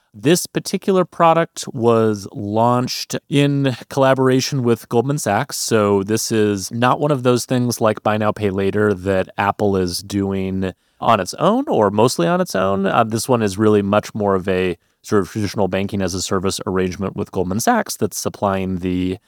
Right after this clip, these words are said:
bank charter and holding the deposits. The account itself at the current time pays four point one five percent interest, which is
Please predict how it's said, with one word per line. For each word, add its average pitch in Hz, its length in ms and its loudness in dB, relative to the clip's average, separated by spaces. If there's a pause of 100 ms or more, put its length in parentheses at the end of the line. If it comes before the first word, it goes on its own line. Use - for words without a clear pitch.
(260)
bank 110 240 0
charter 135 560 2
and 110 200 -2
holding 95 320 -2
the 85 100 -4
deposits. 156 800 0 (320)
The 117 180 0
account 165 540 -2
itself 127 800 0
at 127 140 -2
the - 80 -8
current 185 500 -4
time 95 480 -2
pays 95 400 0
four 143 240 0
point 127 300 0
one 113 240 2
five 107 400 0
percent - 440 -4
interest, 107 640 -4 (380)
which 117 320 2
is 113 720 0